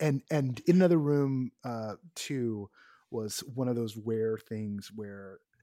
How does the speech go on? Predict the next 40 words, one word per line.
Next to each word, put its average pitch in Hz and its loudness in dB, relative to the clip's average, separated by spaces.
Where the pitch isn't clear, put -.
as 117 -12
good 160 -2
as 180 -4
In 156 0
Another 127 0
Room 113 -2
one 104 -8
was, - -20
and 117 -8
it - -4
was 104 -10
a 101 -12
stunning 123 -2
debut, 98 -10
In 160 0
Another 151 6
Room 127 2
two 101 -4
was 104 -4
even 107 -4
better. 78 -10
It - -10
was, 107 -8
like, 104 -12
that - -10
rare, 107 -2
it 139 -8
was 117 -6
the, 127 -8
it's 151 -4
the, 131 -8
it's - -10
the - -4
Empire 170 4
Strikes 131 -4
Back 110 -8
of, 101 -12
uh, - -6
<laughs> 180 -4
of, 160 2